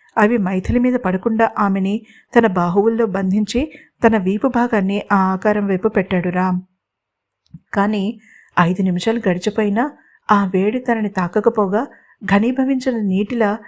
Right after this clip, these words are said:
చల్లగా అనిపించడంతో నెమ్మదిగా వెనక్కి తిరిగి చూశాడు రామ్. తన కళ్ళని తానే నమ్మలేకపోయాడు.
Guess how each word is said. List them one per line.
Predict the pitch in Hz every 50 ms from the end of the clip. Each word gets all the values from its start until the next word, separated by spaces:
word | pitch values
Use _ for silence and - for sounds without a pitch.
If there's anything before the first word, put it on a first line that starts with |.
| - - _ _
చల్లగా | _ - - 185 180 180 185 196 226 226 - -
అనిపించడంతో | 202 185 185 185 214 208 196 214 202 202 196 185 233 214
నెమ్మదిగా | 208 190 180 175 180 180 190 190 202 208 214
వెనక్కి | 196 185 180 180 190 190 - 208
తిరిగి | - 196 196 214
చూశాడు | 202 - 190 185 - 185 180 175
రామ్. | 175 180 180 180 175 185 - - - - - _ _ _ - 214
తన | 220 233
కళ్ళని | 226 - 185 185 196 220 240 240 220 240 247 -
తానే | - 170 175 175 196 220
నమ్మలేకపోయాడు. | 240 247 240 254 247 247 240 247 240 247 233 226 208 185 180